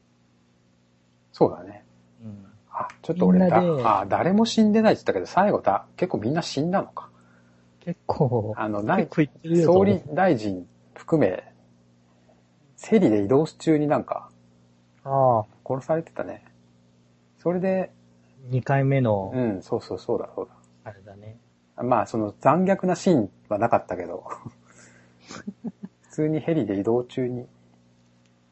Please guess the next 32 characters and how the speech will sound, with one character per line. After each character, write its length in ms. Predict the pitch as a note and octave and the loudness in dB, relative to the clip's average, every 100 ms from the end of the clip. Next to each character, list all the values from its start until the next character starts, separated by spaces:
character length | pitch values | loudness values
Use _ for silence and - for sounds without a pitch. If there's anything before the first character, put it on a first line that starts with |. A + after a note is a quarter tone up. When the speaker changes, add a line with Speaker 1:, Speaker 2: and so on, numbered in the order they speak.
| _ _ _ _ _ - | _ _ _ _ _ -10
Speaker 1:
や 140 | A2+ | -8
ら 120 | A2+ | -6
れ 80 | A2+ | -8
て 80 | - | -6
た 120 | - | -6
か。 280 | - - - - _ _ A2+ - - - _ _ _ _ _ - | -6 -14 -16 -20 _ _ -20 -20 -20 -20 _ _ _ _ _ -8
Speaker 2:
や 120 | A#2+ | -4
ら 100 | A#2 | -4
れ 80 | G#2 | -4
た、 120 | G#2 | -6
や 180 | G2 F#2+ | -8 -8
ら 80 | F#2 | -10
れ 40 | |
た。 180 | F#2 _ - | -12 _ -12
Speaker 1:
う 80 | A2+ | -8
ん。 320 | G#2+ F2+ E2+ _ _ D3+ | -6 -8 -14 _ _ -8
で、 260 | D#3 D#3+ D#3 | -4 -4 2
代 240 | C#3+ D3 D3 | 6 6 6
理 100 | D3 | 2
の 340 | C#3 C3 B2 | 0 -4 2
大 220 | B2+ A#2+ | 6 6
臣 180 | G2+ F#2+ | 6 -4
が 120 | F2+ | -10
な 100 | F#2 | -10
ん 20 | |
か、 260 | - F2 - _ _ _ _ _ _ _ _ _ _ | -8 -6 -8 _ _ _ _ _ _ _ _ _ _
よ 120 | A#2 | -2
く 60 | A2 | 0
わ 80 | G2 | 2
か 80 | |
ら 80 | G#2 | 0
ん。 160 | F2+ E2 | -2 -10